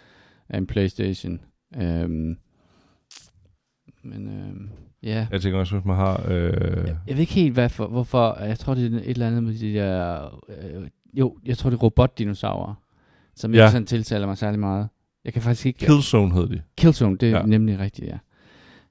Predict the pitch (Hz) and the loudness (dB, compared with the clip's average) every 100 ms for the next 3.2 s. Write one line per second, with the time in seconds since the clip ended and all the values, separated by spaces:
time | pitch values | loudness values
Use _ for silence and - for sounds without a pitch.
0 | _ _ _ 117 110 104 104 104 117 127 | _ _ _ 2 4 6 4 4 4 2
1 | 123 120 120 104 101 98 113 110 98 - | 2 2 2 0 -2 -4 -6 -6 -10 -14
2 | _ _ 127 123 117 120 - 123 120 104 | _ _ 0 2 2 -2 0 2 2 2
3 | 120 | 0